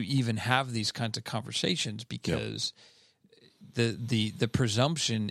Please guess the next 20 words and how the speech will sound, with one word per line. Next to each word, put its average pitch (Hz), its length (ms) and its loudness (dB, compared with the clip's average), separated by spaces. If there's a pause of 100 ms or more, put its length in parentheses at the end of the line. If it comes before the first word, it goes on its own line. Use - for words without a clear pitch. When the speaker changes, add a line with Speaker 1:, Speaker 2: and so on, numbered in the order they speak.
Speaker 1:
is 107 600 0 (420)
this 131 400 4
is 139 220 2
how 131 380 2
you 120 260 -2 (100)
get 120 300 -2
people 113 420 -2
to - 140 -8
participate. - 800 -6 (460)
Speaker 2:
Yeah. 82 100 0
Speaker 1:
This 131 220 4
is 135 100 2
how 123 200 4
people 120 600 0 (280)
who 120 360 2
are 107 460 0 (600)
unchurched 139 920 2 (100)
or, 113 760 0
um, 101 640 -2 (440)
uh, 101 640 0